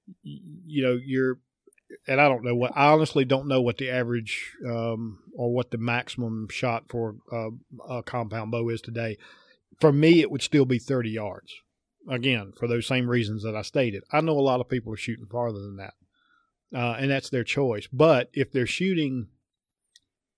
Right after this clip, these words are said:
let's say that they're set up and they're ready, prepared any day of the week to take a fifty-yard shot on a whitetail. Well, you just cut that, that range by more than half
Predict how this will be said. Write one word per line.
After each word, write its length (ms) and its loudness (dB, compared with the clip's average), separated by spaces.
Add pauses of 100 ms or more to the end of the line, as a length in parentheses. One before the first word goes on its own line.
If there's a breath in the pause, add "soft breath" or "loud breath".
(220)
let's 260 2
say 340 4
that 280 0
they're 280 2
set 280 0
up 220 0
and 140 -2
they're 140 0
ready, 460 0
prepared 560 -2
any 180 -2
day 160 -2
of 100 -2
the 60 -4
week 300 -4
to 80 -14
take 260 -4
a 120 -4
fifty-yard 600 -4
shot 280 -4
on 100 -10
a 60 -10
whitetail. 500 -10 (400)
Well, 140 -4
you 180 -2
just 240 -2
cut 300 -4
that, 220 -2 (400)
that 240 -2
range 760 -2 (840)
by 160 0
more 280 2
than 160 0
half 680 -10